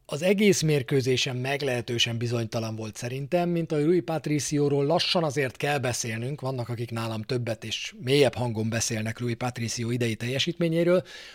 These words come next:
Én ilyen messzire nem mennék, mert azért vannak kulcsvédései Rui Patriciónak, de tény, hogy ennél az átlövésnél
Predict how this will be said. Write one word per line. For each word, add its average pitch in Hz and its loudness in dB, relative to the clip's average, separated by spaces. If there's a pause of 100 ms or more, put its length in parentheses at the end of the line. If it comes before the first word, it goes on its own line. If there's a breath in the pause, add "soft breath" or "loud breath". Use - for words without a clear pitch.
(160 loud breath)
Én 135 -2
ilyen 175 10
messzire 156 4
nem 139 -4
mennék, 123 -4
mert 131 -6
azért 120 -4
vannak 139 2
kulcsvédései 120 0
Rui 120 0
Patriciónak, 185 2
de 160 6
tény, 156 6 (380 loud breath)
hogy 156 -2
ennél 214 6
az 139 6
átlövésnél 139 2